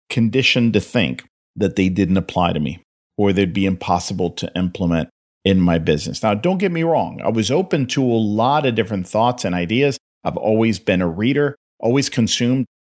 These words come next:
a lot of books and courses. I know that I don't know everything, and I would rather learn from someone who's been there and who can pave the way for me. But I'm also the kind of person who kind of just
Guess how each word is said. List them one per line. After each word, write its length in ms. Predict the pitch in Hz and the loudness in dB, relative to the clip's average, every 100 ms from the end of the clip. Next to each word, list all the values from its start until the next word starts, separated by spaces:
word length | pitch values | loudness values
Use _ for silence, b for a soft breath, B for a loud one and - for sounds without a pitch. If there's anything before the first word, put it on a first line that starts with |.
| _ | _
a 80 | - | -8
lot 360 | 87 92 101 95 | -4 0 0 0
of 340 | 85 80 85 - | 0 -4 -12 -2
books 420 | 139 139 - - | 0 0 -4 -6
and 300 | 71 53 - _ - | -6 -8 -12 _ -14
courses. 840 | - 147 127 131 120 117 104 - - _ - | -4 -2 0 2 4 4 2 -2 -8 _ -8
I 140 | 104 | -2
know 320 | 104 98 120 135 | 0 2 2 2
that 160 | 98 | 2
I 100 | 92 | 2
don't 180 | 98 95 | 2 2
know 200 | 92 92 | 0 0
everything, 580 | - 101 107 120 127 110 | -2 -2 -2 0 0 0
and 120 | 87 | 0
I 60 | 85 | -2
would 180 | 90 | -2
rather 420 | 87 95 107 117 101 | -2 0 2 2 0
learn 340 | 95 92 90 | -2 -2 -4
from 200 | - 90 | -4 -4
someone 380 | - 85 87 87 | -2 -2 -2 -4
who's 260 | 87 85 | -4 -4
been 220 | - 165 170 | 0 0 4
there 280 | 156 139 - _ _ _ | 2 2 -2 _ _ _
and 160 | - 90 | -2 0
who 140 | 98 | 0
can 420 | 101 - 90 90 92 | 0 0 2 2 -2
pave 440 | - - 123 110 | -4 0 0 0
the 100 | 104 | 0
way 440 | 98 104 104 98 95 | 0 2 4 2 0
for 400 | - - 156 131 | -6 -4 0 0
me. 240 | 92 87 | 0 -2
But 500 | 107 151 147 - - _ _ _ 117 | -2 0 0 -2 -12 _ _ _ -2
I'm 160 | 123 | 2
also 260 | 151 - 160 | 0 0 0
the 120 | 123 | 0
kind 280 | - 120 110 | 0 0 0
of 100 | - | 0
person 400 | 110 101 - 98 | -4 -2 -2 -4
who 160 | 95 | -4
kind 280 | 95 - 107 | -6 -2 0
of 120 | 98 | 0
just 440 | - 92 - - | -2 -2 -2 -4